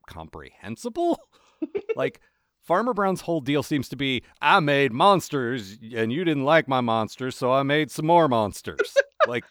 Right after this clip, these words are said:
he's got nothing. He's, there's a scene where he's talking to a judge, and the judge is like, "You're, you can't make big cows. Make big cows outside the city." And that,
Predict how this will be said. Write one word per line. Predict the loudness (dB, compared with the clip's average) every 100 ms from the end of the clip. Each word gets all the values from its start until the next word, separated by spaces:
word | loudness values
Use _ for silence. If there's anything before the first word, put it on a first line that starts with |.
| _ _ _ _
he's | -12 -10
got | -4 -4 -4 -8
nothing. | -4 -4 0 0 0 -4
He's, | -6 -8 -8 -20 -18 -6
there's | -4
a | -4
scene | -4 -6 -4
where | -6
he's | -8 -12 -14 -14
talking | -12 -8
to | -6
a | -6
judge, | -2 -2 -2
and | -6 -8
the |
judge | -4 -4 -4
is | -6 -4
like, | -6 _ _ _ _ _ _
"You're, | -10 -10
you | -8 -12
can't | -6 -4 -4 -6
make | -8 -6
big | -8 -8 -10
cows. | -6 -4 -4 -4
Make | -6 -6
big | -8 -8
cows | -4 -2 -2
outside | -4 -4 -4 -4
the | -6
city." | -12 -12 -12 -16 -14
And | -14 -16 _ -10
that, | -10